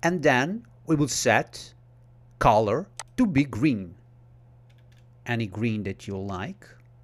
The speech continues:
For example, this. We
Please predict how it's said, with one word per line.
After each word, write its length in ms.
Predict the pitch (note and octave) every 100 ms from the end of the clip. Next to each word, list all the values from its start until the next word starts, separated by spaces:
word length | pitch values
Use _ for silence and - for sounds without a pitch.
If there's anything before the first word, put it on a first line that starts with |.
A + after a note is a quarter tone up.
| -
For 160 | - C#3
example, 680 | A#2 G2 F#2 E2 A2 G#2+ - - - - - - -
this. 480 | - - - - - - - - - - - - - - - - - - - - - - - - - - - _ - - - - -
We 320 | G2+ G#2 C3